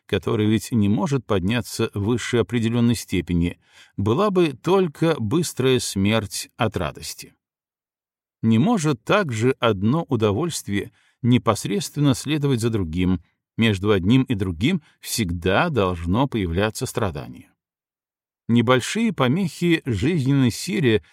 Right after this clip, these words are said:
с промежуточными моментами её повышения — вот что составляет здоровое состояние, которое мы ошибочно считаем беспрерывно ощущаемым хорошим состоянием. На самом деле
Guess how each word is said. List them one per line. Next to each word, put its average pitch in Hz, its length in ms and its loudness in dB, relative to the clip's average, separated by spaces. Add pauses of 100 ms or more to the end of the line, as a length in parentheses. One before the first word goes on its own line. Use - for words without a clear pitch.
(120)
с - 100 -18
промежуточными 120 840 0
моментами 127 600 0
её 104 340 0
повышения — 101 720 -2 (440)
вот 180 260 4
что - 240 -2
составляет 123 840 0
здоровое 117 560 2
состояние, 71 800 -4 (280)
которое 110 520 2
мы 113 140 4 (100)
ошибочно 139 720 -2
считаем 143 580 0 (220)
беспрерывно 131 960 2
ощущаемым 123 920 -2
хорошим 107 460 -2
состоянием. - 680 -6 (960)
На 110 200 2
самом 190 480 2
деле 143 420 2